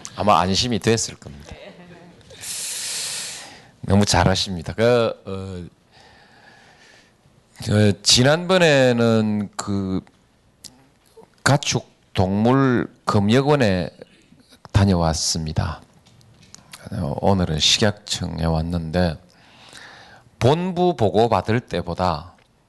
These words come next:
훨씬 그 실속이 있고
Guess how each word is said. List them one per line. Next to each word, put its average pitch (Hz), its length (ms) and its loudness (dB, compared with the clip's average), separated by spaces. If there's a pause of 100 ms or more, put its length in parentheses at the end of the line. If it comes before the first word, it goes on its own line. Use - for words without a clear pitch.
(300)
훨씬 117 600 0 (760)
그 82 400 -6 (280)
실속이 113 640 0
있고 80 420 -6